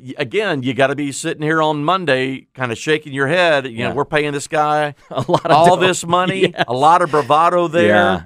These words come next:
Speaker 2: yeah.
Speaker 1: Uh, they've recruited well, but I really think that, you know, in the, at least in the
Speaker 2: Yeah.
Speaker 1: summertime when I was around some A and M people at
Speaker 2: Mm-hmm.
Speaker 1: the media days, you know, they were looking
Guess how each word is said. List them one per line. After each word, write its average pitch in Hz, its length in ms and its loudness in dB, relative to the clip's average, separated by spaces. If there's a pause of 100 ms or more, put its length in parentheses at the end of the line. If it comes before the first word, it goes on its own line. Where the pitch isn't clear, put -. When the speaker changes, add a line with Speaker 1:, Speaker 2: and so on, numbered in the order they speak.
Speaker 2:
yeah. 113 240 2
Speaker 1:
Uh, 98 80 -2
they've 127 220 -2
recruited 180 520 -2
well, 180 300 0
but 175 140 2
I 170 60 4
really 208 340 -2 (220)
think 175 300 -6
that, 143 280 0
you 147 80 -12
know, 151 120 -2
in 135 180 -4
the, 120 100 -8
at 147 60 -4
least 208 240 -4
in 160 80 -4
the 135 60 -4
Speaker 2:
Yeah. 117 60 -8
Speaker 1:
summertime 175 540 -2
when 117 320 -6
I 131 140 -4
was 127 140 -6
around 131 240 -6
some 120 160 -8
A 131 120 -6
and 123 120 -4
M 117 120 -6
people 127 300 -2
at - 40 0
Speaker 2:
Mm-hmm. 139 100 -4
Speaker 1:
the 117 40 -6
media 165 360 -6
days, 104 380 -4 (300)
you 147 60 -12
know, 135 160 -2 (100)
they 190 140 0
were 247 120 -2
looking 175 440 -4